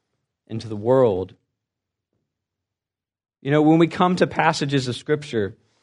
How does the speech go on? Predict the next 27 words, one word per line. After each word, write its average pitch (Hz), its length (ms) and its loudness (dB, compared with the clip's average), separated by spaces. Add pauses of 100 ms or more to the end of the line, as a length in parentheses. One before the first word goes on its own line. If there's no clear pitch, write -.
(460)
that 139 160 -2
speak 175 520 -2
on 135 160 2
God's 143 400 4
sovereign 151 680 2
work 143 360 2
in 131 100 -2
relation 127 560 2
to 127 200 -2
our 113 120 4
choices 139 640 0
and 117 100 -2
decisions 139 760 0
and 107 220 -2 (280)
efforts 165 500 0
toward 151 260 2
our 131 80 4
obedience, 139 680 2 (1500)
we 135 120 -6
get 175 180 -2
a 170 40 -2
sense 147 300 -4
of 127 80 -6
his 107 120 -6
holiness, 117 500 -8
don't 90 240 -18
we? - 80 -20